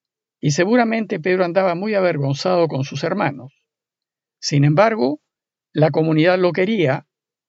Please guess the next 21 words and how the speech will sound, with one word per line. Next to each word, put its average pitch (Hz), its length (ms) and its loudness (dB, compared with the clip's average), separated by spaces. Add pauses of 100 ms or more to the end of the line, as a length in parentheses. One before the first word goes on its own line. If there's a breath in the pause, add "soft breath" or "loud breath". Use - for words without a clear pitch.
(140)
él 175 240 0
seguía 170 400 0
siendo 214 320 -2
su 254 140 -2
líder 190 420 0 (220)
y 202 120 -4
lo 190 120 2
seguían 156 420 0
respetando. 131 600 -4 (1200)
En 127 180 -4
este 180 240 -2
contexto, 175 640 -4 (580)
Jesús 151 420 0
dice 160 240 -4
a - 20 -4
Simón 135 340 -2
Pedro: - 460 -12 (580)
"Simón, 135 460 0
hijo 139 200 0
de 127 80 0
Juan, 147 440 0